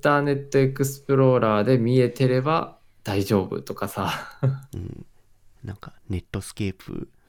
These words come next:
Speaker 2: で見れてれば大丈夫みたいなね。
Speaker 1: そうそうそうそう。つまり、自分の環境ってことだけどね。
Speaker 2: そうそうそう。
Speaker 1: <laughs> うん。
Speaker 2: 確かに、
Speaker 1: まあ。
Speaker 2: シーエスエス、シーエスエスとか、そのホームページ関連の、
Speaker 1: うん。
Speaker 2: なんだろう、仕様書も、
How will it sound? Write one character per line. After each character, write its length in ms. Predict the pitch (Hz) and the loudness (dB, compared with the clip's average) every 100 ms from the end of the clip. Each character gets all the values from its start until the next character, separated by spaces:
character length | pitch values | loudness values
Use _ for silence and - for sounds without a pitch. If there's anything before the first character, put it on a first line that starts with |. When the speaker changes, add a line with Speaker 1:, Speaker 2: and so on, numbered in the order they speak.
| - | -10
Speaker 2:
で 140 | 95 87 | -6 -4
見 100 | 95 | -4
れ 120 | 95 | -6
て 100 | 95 | -6
れ 120 | 101 | -6
ば 100 | 76 | -4
大 220 | 80 101 | -6 -8
丈 140 | 101 - | -10 -10
夫 100 | 82 | -10
み 100 | - | -12
た 100 | - | -12
い 100 | - | -12
な 100 | 139 | -12
ね。 160 | 131 - - - - - - | -14 -16 -18 -18 -18 -20 -18
Speaker 1:
そ 220 | - 123 | 0 4
う 40 | 107 | 4
そ 180 | - 101 | 2 -4
う 40 | |
そ 140 | 95 101 | -2 -4
う 40 | |
そ 140 | - - | -2 -6
う。 160 | - - | -6 -6
つ 120 | 131 | 0
ま 100 | 117 | 2
り、 220 | 101 95 | 2 0
自 220 | 110 117 | -2 0
分 200 | 117 135 | 6 6
の 140 | 135 131 | 8 6
環 260 | 127 117 | 4 0
境 140 | 110 107 | 2 0
っ 20 | |
て 80 | 107 | 2
こ 100 | - | -2
と 100 | 80 | -4
だ 60 | 87 | -4
け 160 | - | -6
ど 80 | - | -6
ね。 240 | - 104 92 - - | -2 0 0 -2 2
Speaker 2:
そ 100 | 127 | 4
う 60 | - | 4
そ 120 | 131 | -2
う 60 | 131 | -4
そ 200 | - - - - - - _ - _ _ _ _ | -8 -18 -20 -20 -20 -20 _ -20 _ _ _ _
う。 80 | - | -4
Speaker 1:
<laughs> 40 | |
う 60 | 101 98 | -2 -2
ん。 120 | 98 - 131 135 - _ _ _ _ - - - - - - - - - | -4 -6 -10 -12 -16 _ _ _ _ -20 -20 -20 -20 -20 -20 -20 -20 -18
Speaker 2:
確 220 | - - | -18 -16
か 120 | - | -14
に、 100 | - | -10
Speaker 1:
ま 500 | 143 104 98 95 95 | -4 -2 -2 -2 -4
あ。 20 | - | -4
Speaker 2:
シ 80 | |
ー 120 | 160 151 | -6 -6
エ 20 | |
ス 0 | |
エ 20 | |
ス、 40 | |
シ 120 | - 135 | -8 -8
ー 120 | 139 | -6
エ 20 | |
ス 160 | 139 151 | -8 -8
エ 60 | 143 | -10
ス 120 | - | -12
と 100 | - | -18
か、 220 | - - - | -16 -16 -16
そ 140 | - | -14
の 100 | 104 | -12
ホ 160 | 101 117 | -8 -6
ー 20 | |
ム 120 | 123 | -6
ペ 160 | 120 123 | -6 -6
ー 40 | |
ジ 120 | 123 127 | -8 -8
関 280 | 135 123 | -6 -6
連 200 | 120 120 139 | -6 -8 -12
の、 120 | - | -14
Speaker 1:
う 20 | |
ん。 60 | - - - _ _ - - | -16 -20 -20 _ _ -20 -10
Speaker 2:
な 100 | 90 | -10
ん 60 | |
だ 80 | 98 | -8
ろ 60 | - | -12
う、 40 | |
仕 200 | - - | -10 -6
様 200 | 101 104 | -6 -6
書 160 | 101 95 | -8 -8
も、 200 | 82 - | -8 -12